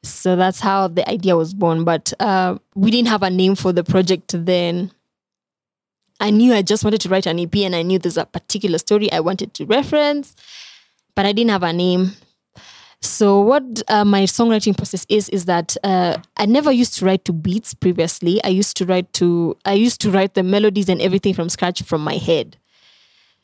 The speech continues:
So now when I met this person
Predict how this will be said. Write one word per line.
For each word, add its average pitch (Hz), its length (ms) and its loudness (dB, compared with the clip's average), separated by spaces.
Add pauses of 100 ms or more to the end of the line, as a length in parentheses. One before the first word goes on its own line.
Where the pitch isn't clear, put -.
(140)
So - 200 -2
now 190 180 4
when 196 140 2
I 190 80 2
met 214 300 0
this - 220 -2
person 202 840 0